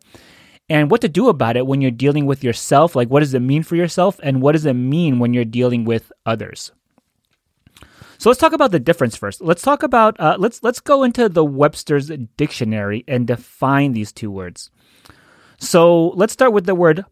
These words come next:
positive. And if you look up the word positive in Webster's Dictionary, there's a bunch of them. Um, but there's a couple that relate specifically to what we're talking about today.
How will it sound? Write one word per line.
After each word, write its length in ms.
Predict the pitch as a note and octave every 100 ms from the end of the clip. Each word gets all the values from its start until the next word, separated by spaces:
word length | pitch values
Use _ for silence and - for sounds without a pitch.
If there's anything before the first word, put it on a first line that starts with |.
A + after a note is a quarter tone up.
| _ -
positive. 800 | - D#3+ D3 B2 G#2 G2+ G2+ G2
And 320 | D3 C3 E3
if 140 | E3+ D3+
you 80 |
look 180 | F3+ A3+
up 140 | A#3 -
the 140 | D#3
word 240 | D3 C#3+ C#3
positive 580 | - C#3 B2+ A2+ A2 -
in 200 | A#2+ A#2+
Webster's 320 | B2 C3 A2+
Dictionary, 480 | B2 A#2+ - G#2 G#2+
there's 260 | A#2+ A#2 -
a 60 |
bunch 220 | B2+ C#3+ A#2
of 60 |
them. 220 | F2 E2+ _ _ _ - - _ -
Um, 220 | B2 C3+
but 100 | D3+
there's 140 | E3 E3
a 40 |
couple 320 | - A3 F#3+
that 160 | E3+ C#3
relate 420 | C3+ C3 C#3+ C#3+
specifically 680 | - C3 - C3 C3 - B2
to 200 | - B2
what 200 | A2+ B2
we're 100 | A2+
talking 300 | - A#2 A2+
about 200 | G#2+ G2+
today. 280 | - A2